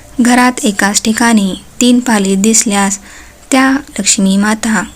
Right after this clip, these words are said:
घरी येण्याचे शुभ संकेत मानले जाते. तसेच घरातील धनधान्यात बरकत होण्याचे शुभ संकेत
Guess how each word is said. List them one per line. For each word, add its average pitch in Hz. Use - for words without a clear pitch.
घरी 233
येण्याचे 208
शुभ 226
संकेत 196
मानले 196
जाते. 196
तसेच 196
घरातील 240
धनधान्यात 208
बरकत 196
होण्याचे 208
शुभ 226
संकेत 196